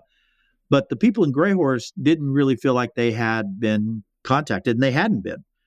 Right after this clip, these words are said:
And so this was a very important meeting. It happened just a few months after that photograph of Scorsese and Standing Bear had been published. And, um,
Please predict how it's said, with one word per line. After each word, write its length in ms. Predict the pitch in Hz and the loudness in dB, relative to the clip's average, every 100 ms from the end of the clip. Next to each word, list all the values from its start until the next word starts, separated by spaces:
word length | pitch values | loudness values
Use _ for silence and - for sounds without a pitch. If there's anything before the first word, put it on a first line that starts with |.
| _ _ _ - | _ _ _ -2
And 120 | 120 | 0
so 200 | - 123 | 2 0
this 340 | 120 165 - - | 2 0 -2 -4
was 300 | 139 135 123 | 0 0 0
a 120 | 120 | -2
very 240 | 117 120 131 | 0 0 0
important 420 | 123 139 - 110 | -2 -2 -2 0
meeting. 320 | 107 110 139 | 2 4 2
It 160 | 131 - 117 | 0 -4 -2
happened 320 | 117 - 113 | -2 -2 -4
just 180 | 113 120 | -4 -6
a 60 | |
few 200 | - 131 | 0 0
months 240 | 127 120 - | 2 -2 -2
after 300 | 113 120 123 | -4 -2 -2
that 240 | 113 107 - - | 0 -2 -4 -2
photograph 500 | 127 123 117 110 113 - | 0 0 0 -2 -4 -8
of 80 | 101 | -16
Scorsese 680 | - 110 - 110 107 117 | -6 -6 -2 0 0 0
and 120 | 104 101 | 0 -2
Standing 380 | - 131 143 107 | -2 0 0 -2
Bear 260 | 107 104 _ _ _ _ - | -2 -4 _ _ _ _ -4
had 200 | 113 110 | -2 0
been 140 | 104 | -2
published. 520 | - 107 104 98 - _ _ _ - | 0 -2 0 -4 -8 _ _ _ -4
And, 400 | 123 113 110 110 | 0 0 0 0
um, 240 | 107 101 | 0 -2